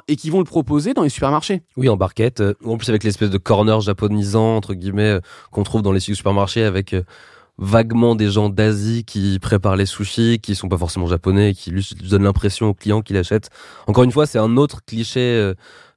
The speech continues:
Speaker 2: euh, d'authenticité. Et c'est vrai que ça, c'est vrai que c'est par là qu'en fait tout a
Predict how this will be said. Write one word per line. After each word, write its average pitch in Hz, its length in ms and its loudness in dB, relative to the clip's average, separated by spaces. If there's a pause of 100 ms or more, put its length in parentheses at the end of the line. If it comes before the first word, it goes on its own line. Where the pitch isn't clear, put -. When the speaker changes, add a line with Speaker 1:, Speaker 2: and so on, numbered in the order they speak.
Speaker 2:
euh, 92 460 0
d'authenticité. 104 640 0
Et 143 40 2
c'est 120 120 0
vrai 131 40 0
que 98 200 0
ça, 95 180 0
c'est - 180 -6
vrai 113 60 -2
que - 40 -14
c'est 110 120 0
par 107 160 2
là 143 80 0
qu'en 117 100 -4
fait 120 180 -6
tout - 180 -10
a 101 100 0